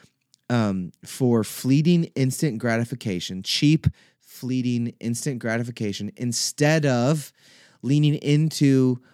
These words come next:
uh, the thing that r-, what men are called in, into doing is, like, doing the hard thing, which is self-control and fostering real intimacy with a real woman.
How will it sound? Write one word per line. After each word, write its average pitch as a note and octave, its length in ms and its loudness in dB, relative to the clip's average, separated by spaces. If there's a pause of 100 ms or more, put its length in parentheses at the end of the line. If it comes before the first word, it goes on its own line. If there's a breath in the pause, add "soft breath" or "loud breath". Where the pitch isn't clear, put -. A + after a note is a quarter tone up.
(300 soft breath)
uh, A2 260 0
the G#2+ 140 -8
thing C#3+ 360 0
that A#2+ 260 0
r-, G#2+ 180 -12
what B2 280 -2
men C3 180 0
are A#2 80 0
called A#2 280 -2
in, C#3 320 -4
into A#2 240 -2
doing B2 220 0
is, G2 100 -4
like, G2+ 160 -4
doing A#2+ 220 0
the G#2 100 -2
hard G#2 280 -4
thing, A#2+ 300 0
which G#2 200 -6
is G2+ 140 -2
self-control A#2 880 -2 (420 loud breath)
and B2 180 2
fostering C3 840 -4
real C3 240 2
intimacy C#3+ 640 0
with A2+ 240 -4
a G#2 60 0
real G#2+ 320 2
woman. F#2 400 0